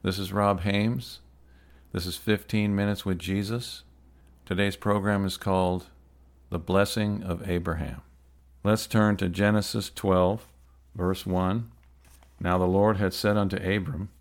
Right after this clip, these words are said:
Get thee out of thy country, and from thy kindred, and from thy father's house, unto a land that I will show thee. And I will make of thee a great nation, and I will bless thee, and make thy name great,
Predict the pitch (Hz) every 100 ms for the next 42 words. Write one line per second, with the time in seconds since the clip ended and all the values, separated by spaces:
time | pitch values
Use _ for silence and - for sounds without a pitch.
0 | _ _ - 104 110 - 107 98 95 92
1 | 85 85 - 110 110 85 76 78 80 90
2 | 87 87 80 - 107 90 76 71 80 -
3 | 87 85 78 98 92 87 82 98 90 78
4 | - - - - - - - 95 95 95
5 | 98 107 104 98 98 95 90 - 101 104
6 | 82 101 - _ - - - - 92 101
7 | 104 98 113 120 104 82 87 82 76 95
8 | 98 90 92 95 - - - - - _
9 | - 90 92 90 87 95 113 - - -
10 | - _ _ - 80 92 95 101 95 92
11 | 87 82 87 73